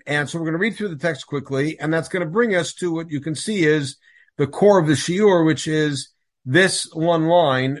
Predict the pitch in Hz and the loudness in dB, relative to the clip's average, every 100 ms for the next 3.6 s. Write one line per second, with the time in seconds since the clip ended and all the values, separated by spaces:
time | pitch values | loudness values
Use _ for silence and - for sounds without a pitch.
0 | - 151 147 - 156 147 131 - _ 165 | -8 -10 -10 -6 -4 -4 -6 -14 _ -2
1 | 160 160 - 170 190 190 165 175 185 185 | 0 -2 -6 0 2 2 2 4 4 2
2 | - 160 180 175 - - 202 202 175 165 | 0 -4 -2 -4 -8 -6 -4 -2 -2 0
3 | 160 147 123 123 123 | 2 2 0 0 -4